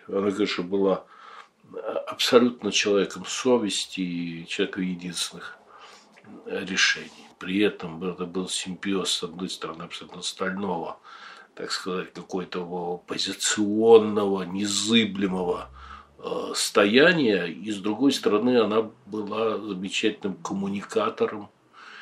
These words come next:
и умела общаться с людьми. Это был настоящий дар, потому что её любили все,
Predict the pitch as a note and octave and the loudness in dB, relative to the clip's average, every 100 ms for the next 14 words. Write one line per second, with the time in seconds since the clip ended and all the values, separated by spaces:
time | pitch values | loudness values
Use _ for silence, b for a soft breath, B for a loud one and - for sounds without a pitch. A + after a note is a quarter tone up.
0 | B B - B2 A#2+ A#2+ A#2+ A#2+ A#2+ A2+ | B B -6 4 8 10 10 10 10 10
1 | G#2+ G2 F#2 - - _ _ _ _ _ | 8 6 4 -4 -12 _ _ _ _ _
2 | b b b - - - - G2 F2+ F#2 | b b b -6 -6 -2 4 6 4 -2
3 | - - F#2+ G#2 A2 G#2 F#2+ E2+ F#2+ F2 | -2 -4 -6 -4 2 4 2 -4 -4 -4
4 | F2+ - F#2 F2 - E2+ D#2+ F2+ F2+ - | -8 -4 -4 -2 -4 -4 -8 -2 -2 -2
5 | - - F2+ F#2 E2 F2 - E2+ F2+ F2+ | -10 -16 -14 -14 -12 -12 -10 -10 -6 -6
6 | F2 E2 E2+ E2 - - - A#2 | -8 -10 -14 -14 -8 -4 -2 -2